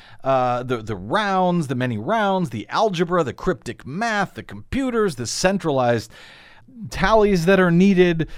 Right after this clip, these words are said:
in order to accomplish ranked choice voting. More on that in a second. As Vox dot com, uh, notes, Maine's,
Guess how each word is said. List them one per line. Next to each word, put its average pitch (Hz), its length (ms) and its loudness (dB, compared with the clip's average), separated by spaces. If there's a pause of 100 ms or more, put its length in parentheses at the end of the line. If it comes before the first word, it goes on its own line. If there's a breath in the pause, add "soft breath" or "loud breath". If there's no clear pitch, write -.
(320 loud breath)
in 160 120 2
order 151 220 2
to 135 160 0
accomplish 127 460 0
ranked 120 240 -2
choice 104 240 -2
voting. 87 340 -2 (1080 loud breath)
More 151 300 2
on 143 120 2
that 131 180 0
in 120 180 -4
a 107 80 -4
second. 98 320 -4
As 123 160 -2
Vox 165 320 -2
dot 147 280 0
com, 131 520 0
uh, 110 320 2
notes, 107 480 -4 (320 soft breath)
Maine's, 165 380 0